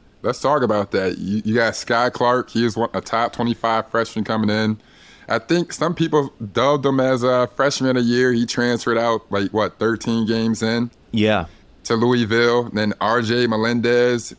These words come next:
Speaker 1: he was, he came here from, what, Baylor? Is it from Baylor? Or no,
Speaker 2: No,
Speaker 1: that's
Speaker 2: R J
Speaker 1: Mike.
Speaker 2: Melendez was, he was a freshman, sophomore.
Speaker 1: Yeah, yeah, yeah. Yeah,
Speaker 2: Um,
Speaker 1: yeah. He had a pretty good, some pretty big games this year and everything. Uh, was an intricate part. And he's out too,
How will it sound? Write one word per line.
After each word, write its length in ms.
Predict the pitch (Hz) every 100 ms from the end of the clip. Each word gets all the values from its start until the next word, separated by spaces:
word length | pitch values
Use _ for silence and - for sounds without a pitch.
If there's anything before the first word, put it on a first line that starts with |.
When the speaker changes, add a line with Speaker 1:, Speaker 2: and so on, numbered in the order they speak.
| _
Speaker 1:
he 200 | 104 107
was, 200 | 110 104 101
he 120 | 120
came 340 | - 123 123
here 180 | 120 120
from, 160 | - 117
what, 220 | 113 92
Baylor? 440 | 104 117 131 139 - _ _ _ _ -
Is 80 | 98
it 140 | 92
from 160 | 95 92
Baylor? 340 | 113 127 120
Or 140 | 101 101
no, 100 | 98
Speaker 2:
No, 40 |
Speaker 1:
that's 20 | 139
Speaker 2:
R 160 | 151
J 100 | 170
Speaker 1:
Mike. 40 | 170
Speaker 2:
Melendez 340 | 143 160 139 113
was, 200 | 117 107
he 180 | 117 147
was 120 | 139
a 60 | 113
freshman, 640 | - 131 - 127 113 101
sophomore. 400 | - - 120 127
Speaker 1:
Yeah, 100 | 123 113
yeah, 160 | 113
yeah. 100 | 107 92 - -
Yeah, 80 | 110
Speaker 2:
Um, 180 | 101 104
Speaker 1:
yeah. 100 | 101
He 140 | 120 - 78 90
had 100 | 127
a 60 | 123
pretty 220 | 147 131
good, 200 | 117 117
some 160 | 120 117
pretty 180 | - 139
big 180 | 135
games 320 | 104 110 113 107
this 160 | 98
year 140 | 107 104
and 80 | 104
everything. 580 | 104 98 101 107 120 120
Uh, 160 | 92 95
was 200 | 95 92
an 140 | 92 101
intricate 380 | 104 - 104
part. 340 | - 101 107 - _ - - _ -
And 100 | 101
he's 180 | 143 127
out 240 | 123 110
too, 340 | 143 143 95